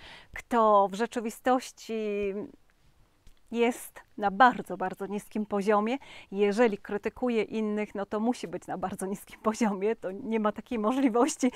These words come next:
żeby miał wyższą wibrację. Więc jeżeli boisz się te twoje dzieła, które stworzysz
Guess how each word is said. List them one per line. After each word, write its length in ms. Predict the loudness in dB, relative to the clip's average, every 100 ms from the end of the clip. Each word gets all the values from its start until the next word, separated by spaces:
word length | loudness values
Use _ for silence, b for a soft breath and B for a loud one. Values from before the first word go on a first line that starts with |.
| B B 2
żeby 240 | 4 4
miał 240 | 4 0
wyższą 380 | 0 -2 0 -2
wibrację. 580 | -2 -4 -2 -2 -2 -4 B B -4
Więc 200 | -2 2
jeżeli 400 | 0 2 4 4
boisz 440 | 4 2 2 -4
się 180 | -12 -14 -18 _ _ _
te 100 | -14
twoje 340 | -2 2 2 0
dzieła, 480 | 0 0 0 -4 -12 _ -20 -20 _ _ _ _ _ _
które 240 | -12 -2 -2
stworzysz 640 | -2 -6 -6 -8 -18 -20